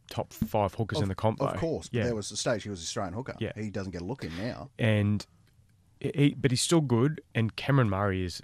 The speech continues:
Speaker 1: unreal.
Speaker 2: Outstanding.
Speaker 1: He's their
Speaker 2: Outstanding.
Speaker 1: best player.
Speaker 2: But when it, but at the end of the, at the end of the day, you're looking at Latrell and Cody Walker to make a play, aren't you?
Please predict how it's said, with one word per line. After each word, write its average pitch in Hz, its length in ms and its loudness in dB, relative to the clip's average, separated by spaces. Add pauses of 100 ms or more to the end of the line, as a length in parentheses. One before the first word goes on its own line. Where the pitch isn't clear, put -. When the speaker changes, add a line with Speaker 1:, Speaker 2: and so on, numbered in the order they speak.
(320)
Speaker 1:
unreal. 95 460 0
Speaker 2:
Outstanding. 156 640 0 (100)
Speaker 1:
He's 127 240 4
their 117 120 6
Speaker 2:
Outstanding. 123 60 0
Speaker 1:
best 104 200 0
player. - 320 -8
Speaker 2:
But 131 100 2
when 143 180 2
it, 139 80 -2 (580)
but 131 140 -2
at 120 80 -2
the 127 100 -2
end 135 120 2
of 107 80 -4
the, 110 140 -4 (320)
at 117 140 -4
the 120 100 0
end 123 100 2
of 101 80 -2
the 104 100 -2
day, 104 80 0
you're 104 80 -2
looking 123 280 0
at 104 180 -6
Latrell 101 440 -4
and 90 140 -10
Cody 98 220 -6
Walker 92 320 -10
to 82 100 -16
make 90 160 -10
a - 40 -20
play, 87 260 -10
aren't 80 180 -14
you? 71 60 -18